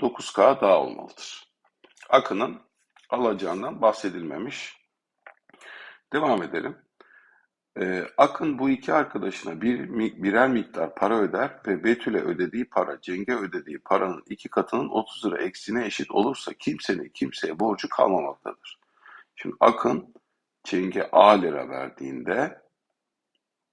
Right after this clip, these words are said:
Betül'e de kaç lira verecek? İki katından otuz eksi iki A eksi otuz lira verdiğinde kimsenin kimseye borcu kalmayacak. Şimdi dikkat edin. Ee, Ceng'in dokuz K alacağı var,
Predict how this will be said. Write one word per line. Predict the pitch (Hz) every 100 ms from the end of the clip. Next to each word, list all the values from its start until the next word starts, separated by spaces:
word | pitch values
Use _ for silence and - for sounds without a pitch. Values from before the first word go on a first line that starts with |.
| _ _ _ -
Betül'e | 113 110 82 78
de | 80
kaç | - 104 - 85
lira | - -
verecek? | - 71 69 - 143 - - _ _ -
İki | 113 -
katından | - 78 - - 95 143 - -
otuz | - 95 - 104 -
eksi | 90 - - -
iki | - 120
A | 104 73
eksi | 71 -
otuz | - - 107 92
lira | 71 62
verdiğinde | 92 80 - - 127
kimsenin | 151 131 - -
kimseye | - 113 - 107 92
borcu | 101 - 151 147 - _ _ -
kalmayacak. | 117 92 64 53 - - _ _ _ - - - - _
Şimdi | - 151 131 95 - _ _ _ _ _ _ _ -
dikkat | 101 - 147
edin. | 131 101 - - _ _ _ - _ - _ _ -
Ee, | - - 78
Ceng'in | - 104 113 127 104 - _
dokuz | 101 - 120
K | - 90
alacağı | 127 160 151 - 107
var, | 151 156 - -